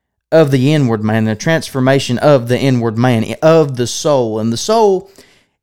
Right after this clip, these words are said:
is made new and made alive by the Holy Ghost. And then you're given an indwelling of the Spirit, as we mentioned earlier.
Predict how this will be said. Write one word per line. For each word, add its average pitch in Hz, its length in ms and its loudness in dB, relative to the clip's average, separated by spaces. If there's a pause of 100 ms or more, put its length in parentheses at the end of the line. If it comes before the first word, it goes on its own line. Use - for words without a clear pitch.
(120)
is 147 180 0
made 147 380 2
new 139 520 2
and 120 160 -4
made 127 200 0
alive 156 720 0 (1300)
by 147 180 0
the 143 120 2
Holy 160 240 0
Ghost. - 640 -6 (2000)
And 131 100 0
then 131 120 2
you're 127 100 0
given 139 260 2
an 120 120 2
indwelling 107 480 -2
of 101 100 -8
the - 80 -16
Spirit, 151 380 -4
as 104 120 -8
we 107 100 -8
mentioned 107 340 -8
earlier. - 400 -10